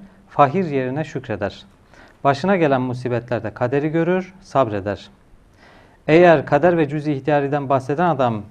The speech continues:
ehli gaflet ise o vakit kaderden ve cüz-i ihtiyariden bahse hakkı yoktur. Çünkü nefs-i emmaresi gaflet ve dalalet saikasıyla kainatı esbaba verip Allah'ın malını onlara taksim eder.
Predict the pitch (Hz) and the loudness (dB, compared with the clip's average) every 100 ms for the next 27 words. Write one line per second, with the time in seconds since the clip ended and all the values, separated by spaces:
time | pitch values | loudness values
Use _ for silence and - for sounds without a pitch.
0 | - 143 135 143 139 127 123 175 - - | -8 -4 -2 0 0 0 -2 -6 -4 0
1 | 190 190 - - 185 165 123 123 - - | 2 0 -8 -2 2 4 2 -4 -4 -4
2 | 139 143 139 170 139 123 156 156 123 - | -2 -2 -2 -2 -4 -6 -8 -8 -12 -6
3 | 123 113 117 117 131 123 131 120 - 190 | -4 -4 -6 -2 -4 -2 -6 -8 -4 -2
4 | 131 - 107 - _ _ - _ _ - | -2 -4 -10 -12 _ _ -20 _ _ -8
5 | 156 127 147 180 180 - _ - 160 156 | -6 -4 -4 -4 -8 -20 _ -2 -2 0
6 | 156 135 127 120 113 - 170 185 - - | -2 0 0 -2 -2 -2 -2 -4 -12 -20
7 | - 139 127 - 175 180 135 113 131 131 | 0 2 2 0 -2 0 -6 -2 0 2
8 | 131 160 160 - 127 123 - - 165 139 | 0 -2 -4 -4 -4 -4 -8 -6 -4 0
9 | 156 175 - - _ - 135 143 139 127 | 0 -2 -12 -20 _ 0 2 2 0 -4
10 | - 120 - 131 120 131 147 180 185 - | -4 -8 -6 -4 -2 -2 -2 -2 -4 -18
11 | - _ _ 139 139 135 131 180 156 131 | -20 _ _ 0 4 2 2 -2 -2 -2
12 | 135 - 135 127 117 113 120 - 151 107 | -4 -6 -6 -4 -4 -4 -8 -6 -4 -2
13 | 104 - | -4 -6